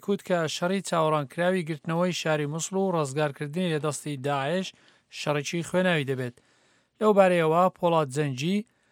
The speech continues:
ئاگاهیدا و کوتیشی میلیتانەکانی دەوڵەتی ئیسلامی بۆ دوو ساڵات تۆنێل لێ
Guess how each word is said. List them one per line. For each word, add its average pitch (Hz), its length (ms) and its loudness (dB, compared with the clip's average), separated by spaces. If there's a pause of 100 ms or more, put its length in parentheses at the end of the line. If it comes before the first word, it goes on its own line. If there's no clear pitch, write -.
(560)
ئاگاهیدا 175 640 4
و 208 220 0 (340)
کوتیشی 190 460 -4
میلیتانەکانی 180 920 2
دەوڵەتی 175 400 2
ئیسلامی 160 460 -2
بۆ 165 140 -2
دوو 185 200 -4
ساڵات 175 340 2 (140)
تۆنێل 165 440 -2
لێ 175 80 0